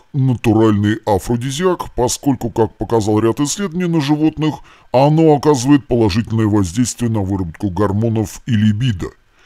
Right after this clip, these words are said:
Горянка относится к семейству барбарисовые и произрастает главным образом в Китае, других частях Азии и в Средиземноморье. В горянке содержится активное вещество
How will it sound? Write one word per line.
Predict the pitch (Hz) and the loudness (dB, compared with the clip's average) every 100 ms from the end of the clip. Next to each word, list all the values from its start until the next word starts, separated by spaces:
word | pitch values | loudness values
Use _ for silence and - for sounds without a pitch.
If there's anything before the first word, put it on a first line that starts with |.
| _ - | _ -6
Горянка | 90 117 113 101 | 0 2 2 2
относится | 110 117 104 - 101 | 0 0 -2 -4 -6
к | |
семейству | - 113 107 95 - 101 98 | -4 -2 -2 -2 -6 -4 -4
барбарисовые | 90 95 95 87 78 - 120 156 147 - | -2 -2 0 -2 -4 -4 -2 -2 -4 -4
и | 147 | -4
произрастает | - 117 104 110 117 - 180 | 0 0 2 0 0 0 -2
главным | 135 131 127 127 | 0 0 0 -2
образом | 143 139 127 139 | -2 -2 -2 -4
в | - | -4
Китае, | 123 - 98 95 123 151 - - - | -8 -4 -2 -2 -4 -10 -20 -20 -4
других | 98 131 143 - | -2 0 -2 -4
частях | 113 - 120 98 - | -6 -2 -2 -2 0
Азии | 147 151 143 165 135 - | 0 0 -2 -6 -8 -6
и | 131 127 - | -6 -6 -10
в | - | -8
Средиземноморье. | 113 110 110 101 117 113 113 117 80 65 - _ _ _ _ - 92 | -4 -4 -2 -2 0 2 2 0 0 -6 -16 _ _ _ _ -18 0
В | |
горянке | 113 127 113 110 | 4 4 2 0
содержится | - 110 110 95 - | 0 0 0 0 -2
активное | 104 - 113 107 104 | -4 -4 -4 -2 -2
вещество | 98 - 104 - 104 104 | -4 -6 -6 -4 0 0